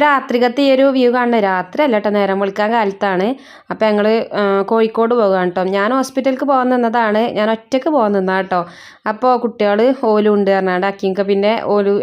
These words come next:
എന്താ, ഓലും പോരാ പറഞ്ഞാണ്ട് അങ്ങനെ എല്ലാവരും പാടെ പോകുകയാണ് ട്ടോ. മോൾട്ടി പെരും നോലോളി ട്ടോ, ഞാനും ഉണ്ട്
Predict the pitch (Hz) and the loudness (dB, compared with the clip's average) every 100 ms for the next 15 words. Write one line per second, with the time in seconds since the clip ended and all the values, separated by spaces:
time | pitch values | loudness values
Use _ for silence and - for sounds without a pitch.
0 | 190 185 185 185 196 196 185 185 185 190 | -2 -2 0 0 0 -2 -2 -2 -2 -4
1 | 220 220 202 202 - - - 214 226 233 | -2 -2 0 -2 -6 -20 -8 0 2 2
2 | 226 233 240 269 226 190 190 180 180 180 | 2 2 0 0 0 2 0 -2 0 -2
3 | 170 - - - 226 247 240 254 254 269 | -4 -10 -20 -8 -2 0 0 0 2 4
4 | 285 302 269 214 208 196 196 196 202 202 | 6 4 4 2 2 2 0 -2 0 0
5 | 202 214 202 | 0 0 2